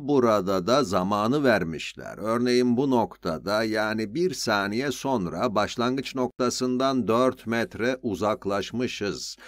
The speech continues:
Buradaysa, yani dört saniye sonra da başlangıç noktasının dört metre gerisine gelmişiz. Şimdi de bize verilen noktaları tek tek inceleyelim ve ne yöne hareket ettiğimizi belirleyelim.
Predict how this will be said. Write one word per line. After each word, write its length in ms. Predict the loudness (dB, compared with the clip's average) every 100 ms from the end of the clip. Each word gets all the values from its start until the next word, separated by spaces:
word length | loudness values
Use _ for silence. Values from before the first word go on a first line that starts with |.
| -20 2
Buradaysa, 1120 | 6 6 6 4 2 -2 -6 -2 2 4 4
yani 500 | 4 4 2 0 0
dört 260 | 0 0 -2
saniye 500 | 0 0 2 0 0
sonra 540 | -2 -2 0 -2 0
da 180 | -2 0
başlangıç 680 | -2 -2 -4 -2 -2 -2 -2
noktasının 760 | -4 -2 -4 -2 -4 -4 -2 0
dört 360 | 2 2 -2
metre 480 | -4 -4 -4 -4 -2
gerisine 800 | -2 -2 0 -4 -4 -6 -2 -4
gelmişiz. 760 | -2 -4 -4 -16 -16 -18 -18 -18
Şimdi 520 | -10 -8 -6 -6 -6
de 220 | -6 -2
bize 300 | -2 2 2
verilen 480 | 2 0 0 0 0
noktaları 680 | -2 -4 -4 -2 0 -2 -2
tek 300 | -2 -2 -2
tek 220 | -6 -4
inceleyelim 760 | -4 -2 -2 -2 -2 -2 -4 -2
ve 120 | -2
ne 300 | -2 -4 2
yöne 200 | 2 4
hareket 400 | 0 2 0 0
ettiğimizi 600 | 0 0 -2 0 -2 0
belirleyelim. 680 | 2 2 -2 -4 -10 -14